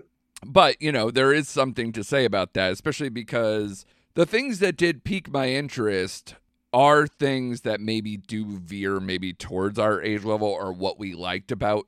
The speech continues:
the things that were in our, you know, prime viewing of Marvel or Star Wars. And I guess we could just start there. So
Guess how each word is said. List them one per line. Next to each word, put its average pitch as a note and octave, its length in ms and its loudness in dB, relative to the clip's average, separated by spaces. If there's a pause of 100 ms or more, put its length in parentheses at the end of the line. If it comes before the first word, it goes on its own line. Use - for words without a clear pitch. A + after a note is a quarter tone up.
the A2 100 -6
things A2 320 -6
that G#2+ 140 -2
were G2+ 160 -2
in G#2 200 -6
our, F#2 480 -4 (260)
you G2+ 120 -6
know, F2+ 120 -6
prime G2+ 560 -8
viewing G2+ 460 -6
of A2 220 -2
Marvel A2 340 0
or A#2 160 0
Star A#2+ 320 -2
Wars. B2 400 -4 (300)
And C3+ 120 0
I D3 100 4
guess F#3+ 220 0
we F#3 120 -4
could D3 100 -2
just - 180 -2
start A2+ 320 2
there. F2+ 280 0
So G#2 420 -2